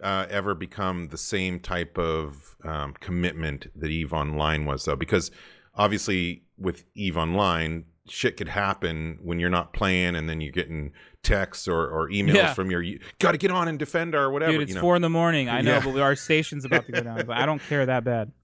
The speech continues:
Speaker 1: Yeah. So, and, and, and, you know, with responsibilities, jobs, families, whatever.
Speaker 2: Yeah.
Speaker 1: Whew, it's a, I, I just, I stay clear. Now, you say you don't like the story-driven stuff as much. Um, what about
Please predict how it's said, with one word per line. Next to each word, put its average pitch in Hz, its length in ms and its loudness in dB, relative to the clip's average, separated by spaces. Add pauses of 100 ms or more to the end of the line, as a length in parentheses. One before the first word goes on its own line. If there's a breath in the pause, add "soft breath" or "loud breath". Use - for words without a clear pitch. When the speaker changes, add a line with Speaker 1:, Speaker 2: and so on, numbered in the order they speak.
Speaker 1:
Yeah. 92 340 0 (280)
So, 101 360 0
and, 113 220 0
and, 113 300 -2
and, 104 280 -4 (280)
you 107 100 0
know, 85 120 4
with 85 160 0
responsibilities, 82 880 0
jobs, 82 420 2
families, 85 460 -2
whatever. 80 420 2 (220 loud breath)
Speaker 2:
Yeah. 117 220 -4 (180)
Speaker 1:
Whew, 131 300 4 (100)
it's 90 240 -8
a, 85 260 -6 (100)
I, 95 180 -2
I 101 40 4
just, 95 240 -4 (420)
I 95 120 2
stay 82 260 -4
clear. 76 300 -6 (280 loud breath)
Now, 123 400 2
you 120 360 -4
say 139 260 2
you 131 140 -2
don't 127 160 -2
like 117 100 -6
the 98 80 -12
story-driven 110 560 0
stuff 98 240 -2
as 87 140 -10
much. 92 560 -2 (420 soft breath)
Um, 98 380 2
what 117 200 2
about 139 420 0